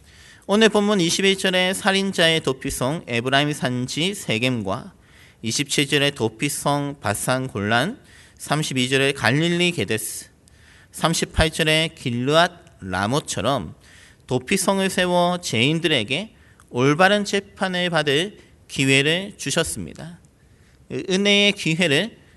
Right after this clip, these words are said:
전국에 나누어 주셨습니다. 그러므로 이스라엘 백성들은, 어, 자신의 재판을 위해, 그리고 기도하기 위해, 하나님 말씀을 배우기 위해 멀리 이동하거나,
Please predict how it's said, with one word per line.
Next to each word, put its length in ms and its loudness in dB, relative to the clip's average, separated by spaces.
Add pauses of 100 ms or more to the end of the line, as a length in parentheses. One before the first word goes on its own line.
(120)
전국에 600 0
나누어 640 -2
주셨습니다. 800 -8 (840)
그러므로 400 4
이스라엘 480 2
백성들은, 880 0 (340)
어, 180 -4
자신의 560 2
재판을 560 4
위해, 380 -2 (600)
그리고 640 2
기도하기 580 2
위해, 400 -4 (520)
하나님 460 2
말씀을 520 0
배우기 480 2
위해 480 -2 (760)
멀리 760 2
이동하거나, 720 -2